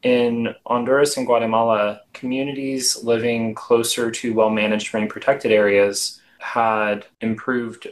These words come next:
child health outcomes, which might have been due to nutrition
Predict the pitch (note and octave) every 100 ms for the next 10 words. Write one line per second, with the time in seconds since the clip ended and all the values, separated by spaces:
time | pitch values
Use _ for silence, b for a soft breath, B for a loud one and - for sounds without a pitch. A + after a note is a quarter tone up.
0 | - - G#2+ G#2 - G#2 G2 - - -
1 | - - - b b b C3 - A#2+ A2
2 | A2 G#2+ A2 G#2+ G#2 - G2+ - -